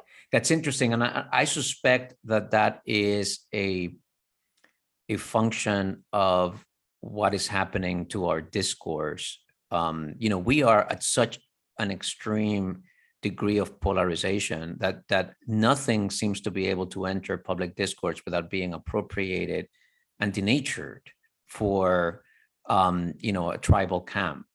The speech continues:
Um, you know, think of vaccines, right? We are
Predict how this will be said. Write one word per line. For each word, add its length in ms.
Um, 480
you 120
know, 280
think 180
of 240
vaccines, 960
right? 260
We 240
are 120